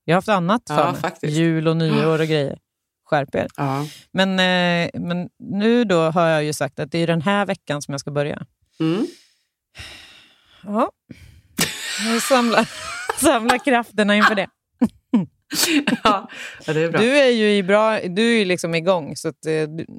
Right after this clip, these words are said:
Speaker 1: du lever ju redan på endorfinerna där av måndagsträningen.
Speaker 2: Ja, men jag är nog lite igång. Jag är på, jag är på väg. Jag tränade ju i morse faktiskt.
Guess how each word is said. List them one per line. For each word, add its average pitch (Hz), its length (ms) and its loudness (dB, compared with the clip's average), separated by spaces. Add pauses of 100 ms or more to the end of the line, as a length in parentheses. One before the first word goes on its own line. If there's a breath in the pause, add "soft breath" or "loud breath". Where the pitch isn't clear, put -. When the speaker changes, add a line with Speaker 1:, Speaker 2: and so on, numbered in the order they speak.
(140)
Speaker 1:
du 170 420 -2
lever 160 380 -2
ju 175 120 -2
redan 147 320 -2
på 139 320 -4 (680)
endorfinerna 160 800 -4
där 139 180 -4
av 135 240 -10 (400)
måndagsträningen. 156 960 -6 (300)
Speaker 2:
Ja, 170 100 -10
men 220 140 -2
jag 262 220 2
är 254 160 4
nog 208 280 -2
lite 220 680 -2
igång. 165 360 2
Jag 196 120 0
är 247 100 2
på, 240 140 -4
jag 196 400 0
är 208 40 -2
på 220 140 -2
väg. 190 340 0
Jag - 100 -8
tränade 175 240 -2
ju 151 60 -2
i 151 40 -4
morse 156 280 -4
faktiskt. - 400 -10